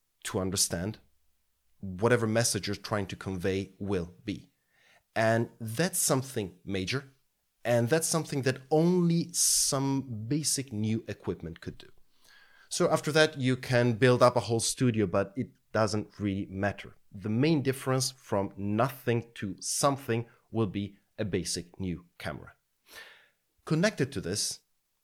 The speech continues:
try to work out how you can be as succinct as possible and as clear as possible communicating to the other person. Why? Same reason.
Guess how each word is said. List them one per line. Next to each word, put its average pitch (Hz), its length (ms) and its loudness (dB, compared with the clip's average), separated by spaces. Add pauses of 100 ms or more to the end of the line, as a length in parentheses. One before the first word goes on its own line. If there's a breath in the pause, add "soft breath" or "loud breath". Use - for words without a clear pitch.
(580)
try 185 440 0
to 131 520 0 (200)
work 123 640 0
out 131 220 0
how - 180 -2
you 117 420 0
can 123 240 -2
be 117 260 -2 (100)
as 117 280 0
succinct - 840 -2 (100)
as 107 340 2 (120)
possible 92 480 -4
and 104 140 -2
as 98 180 -4
clear 131 540 0
as 104 120 -4
possible 95 600 -4 (240 soft breath)
communicating 98 640 -4
to - 120 -10
the 90 140 -4
other 82 140 -12
person. - 360 -14 (680 loud breath)
Why? 185 400 0 (400)
Same 170 340 2
reason. 139 240 2